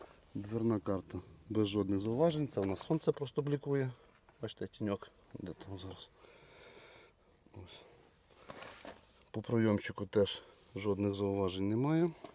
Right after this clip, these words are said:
Стан сидінь. Все супер. Ще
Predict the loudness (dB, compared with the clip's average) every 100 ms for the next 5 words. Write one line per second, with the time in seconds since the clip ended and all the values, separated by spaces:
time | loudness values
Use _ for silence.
0 | -20 -20 -20 -20 -20 -20 -20 -20 -20 -20
1 | -12 -4 0 2 2 -2 0 0 0 -2
2 | -18 -20 _ -20 -20 -20 -20 -20 -20 -20
3 | _ _ _ _ _ -16 -6 -4 -4 -2
4 | -2 0 -2 -2 -16 -20 -20 -20 -20 _
5 | _ _ -20 -20 -20 -20 -20 -20 -20 -20
6 | -20 -20 -20 -14 -8 -4 -4